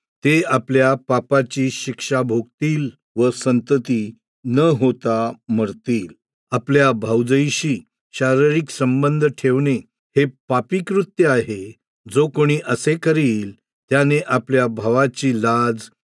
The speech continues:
उघडी केली असे होईल. त्यांना संतती होणार नाही. म्हणून तुम्ही माझे सर्व विधी व माझे सर्व नियम यांची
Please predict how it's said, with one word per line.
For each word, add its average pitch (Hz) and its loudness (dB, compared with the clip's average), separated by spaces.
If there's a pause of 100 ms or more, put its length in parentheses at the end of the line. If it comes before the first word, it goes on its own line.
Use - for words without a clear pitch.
(140)
उघडी 127 0
केली 113 -2 (300)
असे 123 0
होईल. 113 0 (440)
त्यांना 135 2 (340)
संतती 131 0
होणार 127 2
नाही. 110 -4 (380)
म्हणून 151 2
तुम्ही 165 0
माझे 135 2 (240)
सर्व 170 2
विधी 139 -2 (260)
व 135 2
माझे 139 2
सर्व 160 2
नियम 135 2 (440)
यांची 135 0